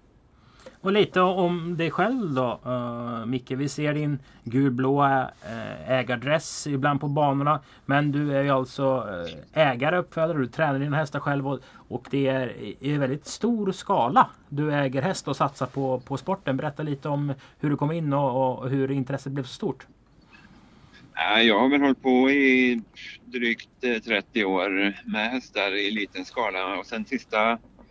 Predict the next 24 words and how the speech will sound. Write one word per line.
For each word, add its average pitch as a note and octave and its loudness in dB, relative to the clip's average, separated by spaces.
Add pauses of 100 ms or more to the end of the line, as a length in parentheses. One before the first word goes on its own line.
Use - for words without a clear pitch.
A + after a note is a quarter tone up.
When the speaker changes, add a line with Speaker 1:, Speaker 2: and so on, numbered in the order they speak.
(640)
Speaker 2:
ja, - -2
fem, A#2+ 2
sex A2+ -4
åren G#2 -2
så A2+ -8
har G#2+ -2
vi G#2+ -6
väl G#2 -4
utökat G#2 -4
lite G2+ -4
och G2 0
har, F#2+ 0
eh, F#2 0 (240)
lite A#2+ -6
större C3 4
verksamhet C3+ 2
med C3 -2
egen B2 -2
uppfödning A#2+ -6
och A#2+ -6
en B2 -4
ny A#2+ -6
gård A#2+ -10
och A#2 -14